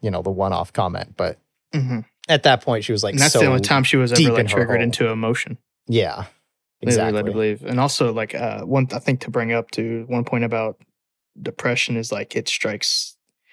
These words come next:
Speaker 2: it doesn't matter, like, 'cause we talk about celebrities, you know,
Speaker 1: Mm-hmm.
Speaker 2: coming out with all the stuff too. It doesn't matter how much money, how much, how many friends, how much fame, whatever you have.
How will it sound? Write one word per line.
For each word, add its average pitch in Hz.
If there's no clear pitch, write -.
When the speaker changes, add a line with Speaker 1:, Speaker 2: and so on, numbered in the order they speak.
Speaker 2:
it -
doesn't 156
matter, 120
like, 110
'cause -
we 135
talk 123
about 117
celebrities, 117
you 123
know, 113
Speaker 1:
Mm-hmm. 110
Speaker 2:
coming 120
out 117
with 120
all 113
the 113
stuff -
too. 123
It 123
doesn't 135
matter 110
how 117
much 110
money, 113
how 117
much, 110
how -
many 117
friends, 117
how 123
much 110
fame, 113
whatever 113
you 110
have. 107